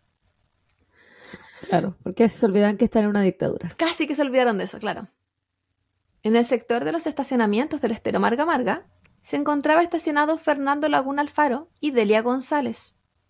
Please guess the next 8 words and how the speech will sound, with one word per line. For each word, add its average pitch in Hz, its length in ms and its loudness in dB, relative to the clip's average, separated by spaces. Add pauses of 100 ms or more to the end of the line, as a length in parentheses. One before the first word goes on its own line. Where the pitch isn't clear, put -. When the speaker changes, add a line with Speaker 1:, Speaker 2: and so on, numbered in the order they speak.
(680)
Speaker 2:
Delia 254 300 4
era 262 100 0
una 254 140 0
conocida 254 440 -2
trabajadora - 520 0
sexual - 380 -2
del 339 140 0
sector. - 380 -8